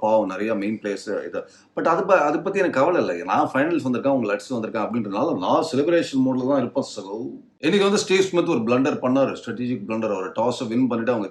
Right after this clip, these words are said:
சேஸ் பண்ணிருக்கணும். அதற்கு காரணம் நீங்க பாத்தீங்கன்னா, அவங்களோட பலமே பேட்டிங் தான். இப்போ ஒண்ணுமே நான் உங்க பேர், சில பேர்லாம் சொல்றேன் பாருங்க,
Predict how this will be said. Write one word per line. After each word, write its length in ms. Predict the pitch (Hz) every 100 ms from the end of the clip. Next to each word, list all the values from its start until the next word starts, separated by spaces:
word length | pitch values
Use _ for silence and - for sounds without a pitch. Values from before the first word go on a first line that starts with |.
| -
சேஸ் 280 | 107 -
பண்ணிருக்கணும். 380 | 95 101 95 92
அதற்கு 320 | 85 85 -
காரணம் 340 | 85 95 101 104
நீங்க 300 | 95 85 92
பாத்தீங்கன்னா, 320 | 90 90 98
அவங்களோட 260 | 95 92 87
பலமே 440 | 101 110 117 123
பேட்டிங் 320 | 92 92 92
தான். 160 | 85 82
இப்போ 160 | - 135
ஒண்ணுமே 180 | 156
நான் 220 | 185 175 151
உங்க 280 | 139 127
பேர், 280 | 113 139 151
சில 200 | 135 131
பேர்லாம் 320 | 120 135 135
சொல்றேன் 280 | 131 113 104
பாருங்க, 360 | 90 87 82